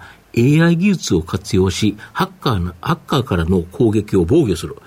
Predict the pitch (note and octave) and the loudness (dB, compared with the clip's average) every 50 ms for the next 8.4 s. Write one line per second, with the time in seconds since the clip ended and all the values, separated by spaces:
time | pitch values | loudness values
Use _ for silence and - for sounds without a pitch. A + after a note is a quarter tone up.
0 | - - - - _ - - A2 A#2 B2+ C3 C3+ C#3+ C#3+ D3 D#3 D3+ F3 F3 G3+ | -20 -20 -20 -20 _ -6 -2 0 2 4 4 4 4 2 2 0 0 0 2 2
1 | G3+ G3+ - - F#2+ G2 G2 G2 G2+ - - B2 - A2+ B2 A2+ - - B2 A#2 | 2 0 0 0 2 2 2 2 0 -2 -2 -4 -2 -2 -2 -2 0 2 2 2
2 | G#2+ - B2+ A2 F2+ D#2+ D#2 - F2 E2+ - - - - - - _ _ - - | 2 0 -2 -2 -2 -4 -8 -8 -10 -10 -14 -16 -20 -20 -20 -20 _ _ -2 2
3 | E3+ F3 F3 E3 D#3+ D3 - D#3+ C#3+ - - - G2+ F#2 F#2 G2 F#2 - - F#2+ | 2 4 4 2 0 0 0 -2 -2 -2 -2 -2 -2 0 0 0 -2 0 0 0
4 | F#2 - - - - - - - - _ - - B2+ - - A#3 C4 B3+ E3+ - | 0 0 -2 -8 -20 -20 -20 -20 -20 _ -6 -6 -4 0 0 2 2 2 0 0
5 | - G2+ F2 E2 - - F#2+ - - - B2+ A#2 G#2 - - - - - F2 E2+ | 0 -2 -2 0 0 0 0 0 0 -4 -2 -2 -2 -4 -6 -10 -8 -10 -10 -8
6 | - - B2 A#2 - - - - _ - - - - C#3+ C#3+ D3 - - G3+ F#3+ | -2 0 0 0 0 -4 -18 -20 _ -14 -8 -4 -2 0 0 -2 -2 -2 0 0
7 | D#3+ C3+ - G2 - - F2+ E2 - E2+ F#2 G2+ A#2 B2 - - C#3+ D3 G#3 F#3 | 0 0 -2 -6 -6 -4 -6 -6 -6 -6 -2 0 0 0 0 -2 -2 2 2 2
8 | C#3+ - - E2 E2 G2+ F#2+ | 2 2 0 -2 0 0 -2